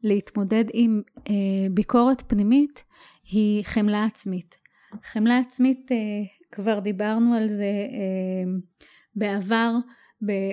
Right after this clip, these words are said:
בפרק שהוקדש לגמרי לנושא הזה,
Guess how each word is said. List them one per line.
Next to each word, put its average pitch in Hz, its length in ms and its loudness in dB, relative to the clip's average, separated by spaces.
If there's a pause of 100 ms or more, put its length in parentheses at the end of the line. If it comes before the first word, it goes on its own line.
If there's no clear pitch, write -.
בפרק 233 460 -2
שהוקדש 226 640 -4
לגמרי 220 600 0
לנושא 202 400 -4
הזה, 202 340 -2